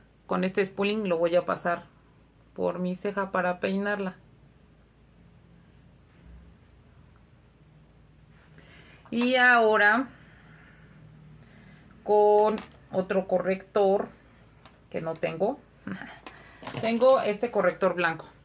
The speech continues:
He visto que limpian la parte de arriba de su ceja. Pues vamos a intentarlo. Aquí, aquí y la parte de acá. Y, eh,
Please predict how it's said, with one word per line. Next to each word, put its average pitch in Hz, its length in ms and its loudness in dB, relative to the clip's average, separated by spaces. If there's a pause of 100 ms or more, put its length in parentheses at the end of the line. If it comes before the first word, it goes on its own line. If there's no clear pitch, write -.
(220)
He 196 140 0
visto 220 320 -2
que 202 320 2
limpian 185 400 -2
la 175 100 -4
parte 175 280 -2
de 165 100 0
arriba 160 300 -2
de 160 100 -4
su 170 220 -10
ceja. 208 340 -6 (760)
Pues 95 140 -4
vamos 185 300 -2
a 180 60 -4
intentarlo. 185 680 -4 (440)
Aquí, 202 380 -12
aquí 196 500 -10 (200)
y - 220 -6
la - 160 -2
parte - 240 -6
de 90 100 -2
acá. - 240 -6 (1700)
Y, 233 640 -2 (180)
eh, 185 460 -2